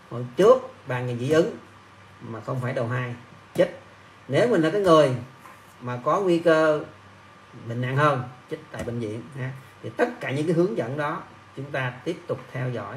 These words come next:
để mà, để mà học, ha, để mà, mà tìm hiểu, để mà, mà coi mình có chích được hay không thôi. Chứ đừng có tưởng tượng là "Tôi yếu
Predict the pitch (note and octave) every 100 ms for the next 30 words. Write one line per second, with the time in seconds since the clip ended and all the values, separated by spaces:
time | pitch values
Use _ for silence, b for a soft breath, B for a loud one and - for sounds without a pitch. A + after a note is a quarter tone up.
0 | - G#2+ A2+ C#3 A#2 G2+ - - - -
1 | - - - - - - A#2 B2 C3 -
2 | - - - - - A#2+ A#2 A#2+ A#2 A2
3 | A2 B2+ A2+ G2+ C3 A#2 B2+ C3 - -
4 | B B - G#2 D#3+ E3 D3+ E3+ B3+ E3+
5 | E3+ E3+ E3+ E3 D3 - - D#3 A#2+ E3
6 | - A#2 A#2+ E3+ A2+ A#2+ C3+ A#2 G#2+ -
7 | B B - - D3 D#3 D#3 F3